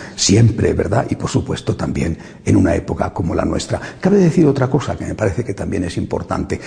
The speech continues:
En esta época de confusión, los que no tuvieron la confusión, curiosamente, fueron los laicos.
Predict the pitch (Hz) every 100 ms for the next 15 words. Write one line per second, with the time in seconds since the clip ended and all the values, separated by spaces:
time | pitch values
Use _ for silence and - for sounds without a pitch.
0 | - - 185 - 160 170 - 113 95 151
1 | 135 117 - 110 82 90 - - - -
2 | - _ - 101 - - 143 131 120 113
3 | 98 104 95 117 123 123 - - 92 120
4 | 120 113 117 123 104 98 95 90 80 -
5 | - 87